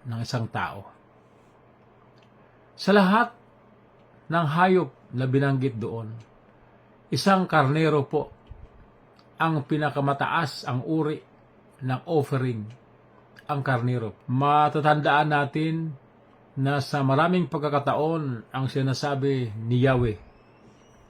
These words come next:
na kapag kayo mag-offer sa Kanya ng karnero, ay dapat bata pa,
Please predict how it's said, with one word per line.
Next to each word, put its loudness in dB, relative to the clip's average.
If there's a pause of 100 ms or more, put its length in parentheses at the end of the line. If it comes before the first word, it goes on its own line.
(1160)
na -4
kapag -2
kayo 2
mag-offer 0 (880)
sa -4
Kanya -2 (1200)
ng 2
karnero, 0 (880)
ay 0
dapat 0
bata 4
pa, -2